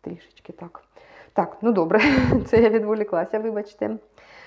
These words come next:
Е, сьогодні я вам пропоную, як завжди, м, прогноз на наступний тиждень. А наступний тиждень,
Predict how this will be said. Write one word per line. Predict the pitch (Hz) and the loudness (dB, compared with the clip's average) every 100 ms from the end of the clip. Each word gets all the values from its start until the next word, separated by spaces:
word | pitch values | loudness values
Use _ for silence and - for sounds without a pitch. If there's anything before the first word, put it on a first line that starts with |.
| - 202 | -10 -6
Е, | 190 185 | -2 -2
сьогодні | 185 214 214 196 | -2 -2 -2 0
я | 190 | 0
вам | 185 180 | -2 -2
пропоную, | 185 185 185 185 180 | -4 -4 -6 -4 -2
як | 165 170 | -4 -4
завжди, | 170 175 180 175 | -4 -4 -6 -6
м, | 165 160 - 165 139 - - - - | -6 -6 -12 -16 -14 -14 -16 -18 -4
прогноз | 196 180 175 214 - - | -2 -2 -4 -6 -8 -10
на | 202 | -8
наступний | 202 196 214 214 214 | -8 -10 -12 -6 -6
тиждень. | 208 160 160 233 339 - - - - - | -6 -10 -8 -6 -6 -10 -20 -20 -20 -20
А | - 190 | -6 -4
наступний | 185 - - 254 247 233 | -4 -6 -8 -6 -2 -4
тиждень, | - 185 214 233 240 269 269 | -2 -4 -4 -4 -2 0 -2